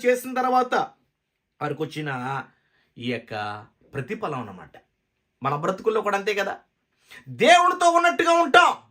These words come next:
దేవునితో నడిచినట్టుగా ఉంటాం, కానీ, కానీ మన బ్రతుకులు ఎలా ఉంటాయి అంటే, మన బ్రతుకులు ఎలా ఉంటాయి అంటే, ఉన్నట్టుగా ఉంటాము కానీ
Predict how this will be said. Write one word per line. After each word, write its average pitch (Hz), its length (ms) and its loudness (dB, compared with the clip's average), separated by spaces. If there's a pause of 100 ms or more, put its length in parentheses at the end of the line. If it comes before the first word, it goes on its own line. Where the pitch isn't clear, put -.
(340)
దేవునితో 339 520 4
నడిచినట్టుగా 339 600 4
ఉంటాం, 339 440 2 (580)
కానీ, 269 720 2 (340)
కానీ 196 680 -6 (280)
మన 147 120 -4
బ్రతుకులు 196 420 -6
ఎలా 202 140 -2
ఉంటాయి 180 340 -4
అంటే, 185 640 -6 (320)
మన 139 120 -6
బ్రతుకులు 160 360 -6
ఎలా 160 160 0
ఉంటాయి 143 300 -6
అంటే, 143 460 -8 (260)
ఉన్నట్టుగా 339 580 6
ఉంటాము 320 380 6
కానీ 285 760 2